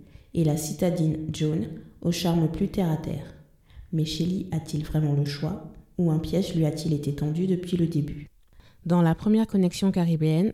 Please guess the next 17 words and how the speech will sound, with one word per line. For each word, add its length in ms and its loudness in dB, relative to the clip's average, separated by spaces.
j'évoquais 580 2
la 100 8
représentation 760 2
des 180 4
adolescents 600 2
et 80 2
surtout 480 -4
les 100 8
rites 200 6
de 80 6
passage 680 2
à 120 4
l'âge 180 4
adulte 500 0
quand 220 0
on 80 6
est 100 2